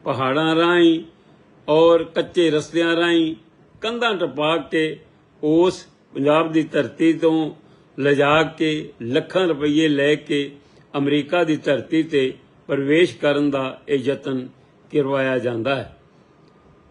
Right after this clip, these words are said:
ਔਰ ਉੱਥੇ ਉਹ ਕੀ ਕੰਮ ਕਰਦੇ ਹਨ? ਪਹਿਲਾਂ ਤਾਂ ਰਿਵਾਜ ਸੀਗਾ ਕਿ ਉਹ ਫੜ ਕੇ ਲੈ ਜਾਂਦੇ ਸਨ, ਅੰਦਰ ਕਰਦੇ ਸਨ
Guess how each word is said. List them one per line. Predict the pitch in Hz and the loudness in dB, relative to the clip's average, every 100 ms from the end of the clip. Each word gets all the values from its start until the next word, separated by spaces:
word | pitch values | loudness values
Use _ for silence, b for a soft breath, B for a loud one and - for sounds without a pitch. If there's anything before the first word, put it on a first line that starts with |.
| - - | -20 -2
ਔਰ | 170 202 | 4 6
ਉੱਥੇ | 226 220 240 | 4 4 4
ਉਹ | 214 208 196 190 - _ _ | 6 4 -2 -6 -18 _ _
ਕੀ | 226 254 | -4 -2
ਕੰਮ | 185 170 151 | 0 -2 0
ਕਰਦੇ | 156 120 127 | -2 -2 -6
ਹਨ? | 107 - _ _ _ _ _ _ | -8 -14 _ _ _ _ _ _
ਪਹਿਲਾਂ | 143 156 170 165 | 0 2 2 0
ਤਾਂ | 165 156 147 - _ _ _ _ _ - - | -2 -2 -6 -12 _ _ _ _ _ -20 -8
ਰਿਵਾਜ | 123 123 127 160 | -4 -2 2 2
ਸੀਗਾ | 160 156 139 139 131 120 - - - - | 2 0 2 2 0 -6 -16 -20 -14 2
ਕਿ | 156 | 6
ਉਹ | 147 | 6
ਫੜ | - 143 151 | 4 0 0
ਕੇ | 156 143 | 2 2
ਲੈ | 139 | 4
ਜਾਂਦੇ | 143 147 143 147 | 2 2 2 0
ਸਨ, | 147 139 - 131 | 0 -4 -6 -6
ਅੰਦਰ | 135 156 | -2 -2
ਕਰਦੇ | 151 143 131 151 | -2 -2 -2 -2
ਸਨ | 143 143 139 | -2 -4 -4